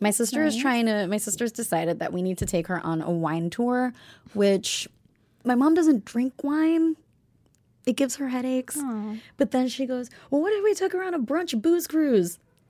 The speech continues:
Speaker 1: The minute, the minute it came up, my mother goes, can we table this conversation? I hate boats,
Speaker 2: <laughs>
Speaker 1: and you know I don't drink wine. Can we do a beer tour instead? Which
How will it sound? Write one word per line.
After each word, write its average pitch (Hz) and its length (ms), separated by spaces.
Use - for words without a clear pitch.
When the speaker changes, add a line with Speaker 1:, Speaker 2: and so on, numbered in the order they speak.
Speaker 1:
The 214 120
minute, 214 460
the 220 100
minute 196 300
it 175 100
came 185 220
up, 180 80
my 170 120
mother 170 280
goes, 170 360
can 214 140
we 220 100
table 196 280
this 185 160
conversation? 190 760
I 180 120
hate 185 260
boats, 147 500
Speaker 2:
<laughs> - 40
Speaker 1:
and 175 360
you 185 120
know 180 120
I 190 100
don't 180 180
drink 170 220
wine. 165 340
Can 180 140
we 180 100
do 190 120
a 190 60
beer 170 280
tour 165 240
instead? 165 480
Which 170 300